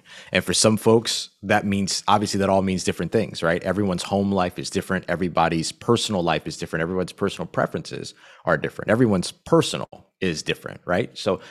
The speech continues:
whatever that looks like, frame that, create that, cultivate that around you so that, you know, as these jobs that might come and go, do come and go, that's all,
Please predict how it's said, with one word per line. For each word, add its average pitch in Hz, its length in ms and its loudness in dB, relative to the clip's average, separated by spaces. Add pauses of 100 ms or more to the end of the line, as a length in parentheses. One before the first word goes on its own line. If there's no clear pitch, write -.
(140)
whatever 123 280 4
that 95 200 0
looks 101 360 0
like, 82 220 -2
frame 110 460 0
that, 92 340 0
create 90 500 0
that, 87 340 -2
cultivate 90 580 2
that 82 160 2
around 82 420 2
you 76 200 -6 (280)
so 107 200 0
that, 90 360 0
you 127 100 -2
know, 82 340 0
as 101 220 2
these 90 240 -2
jobs 127 420 4
that 95 140 2
might 90 220 -2
come 98 220 0
and 82 200 -2
go, 110 380 6
do 120 400 2
come 85 280 -2
and 78 160 -4
go, 101 420 6 (460)
that's 117 260 2
all, 95 460 4